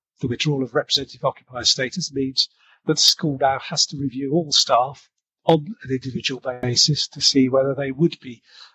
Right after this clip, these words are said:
able to satisfy the better performance and customary test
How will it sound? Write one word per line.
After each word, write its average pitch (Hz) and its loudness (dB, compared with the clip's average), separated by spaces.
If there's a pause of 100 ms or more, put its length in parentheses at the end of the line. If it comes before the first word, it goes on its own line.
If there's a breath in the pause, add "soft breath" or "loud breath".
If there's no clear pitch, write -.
able 123 0
to - 2
satisfy 127 2
the - -14
better 131 -2
performance 135 -6
and - -10
customary 117 -4
test - -2